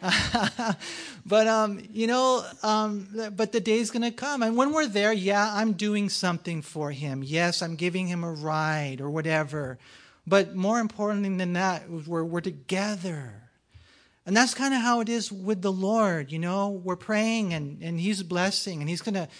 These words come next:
He's gonna change your life. He's gonna change your marriage. He's gonna heal people. He's gonna, He's gonna save people. He's gonna do amazing things when you pray. He's gonna bless you. He's gonna open the windows of heaven and give you gifts and do things that you would never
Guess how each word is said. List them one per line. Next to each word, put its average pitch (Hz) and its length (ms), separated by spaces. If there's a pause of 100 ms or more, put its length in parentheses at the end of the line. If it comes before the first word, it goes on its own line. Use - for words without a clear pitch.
(200)
He's 247 160
gonna 262 160
change 220 400
your 180 140
life. 165 360
He's 247 140
gonna 254 140
change 202 320
your 180 100
marriage. 151 540
He's 196 100
gonna 226 160
heal 175 300
people. 170 400
He's 202 180
gonna, 240 240 (300)
He's 240 120
gonna 254 160
save 247 560
people. 180 440
He's 214 180
gonna 294 200
do 240 180
amazing 262 720
things 196 300
when 180 100
you 175 100
pray. 196 200
He's 262 100
gonna 294 160
bless 208 480
you. 190 160 (240)
He's 269 100
gonna 262 140
open 254 220
the 240 100
windows 233 380
of 214 100
heaven 214 400
and 185 160
give 226 160
you 220 160
gifts 226 400
and 190 140
do 226 160
things 240 320
that 185 80
you 214 160
would 214 160
never 226 360